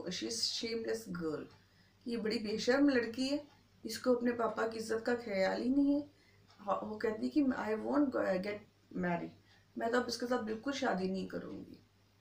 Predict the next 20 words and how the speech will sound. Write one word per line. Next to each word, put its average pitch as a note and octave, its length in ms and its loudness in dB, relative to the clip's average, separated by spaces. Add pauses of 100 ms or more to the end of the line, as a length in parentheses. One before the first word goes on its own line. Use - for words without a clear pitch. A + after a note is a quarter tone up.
(540)
सभी B3+ 540 2
all G3+ 340 6
started A#3 540 0
saying G#3+ 320 -2
this G#3+ 500 -4
or F#3+ 180 -4
that, F#3 280 -2
सब - 260 -6
कुछ - 200 -10
बातें G3 300 -4
करने G#3 200 -4
शुरू G#3 180 -8
कर G3+ 100 2
देते F#3+ 300 -4
हैं। G3+ 200 -10 (680)
She E4+ 320 6
said D4+ 200 8
that, D#4+ 220 2
Yes, C4 300 2
of B3+ 140 0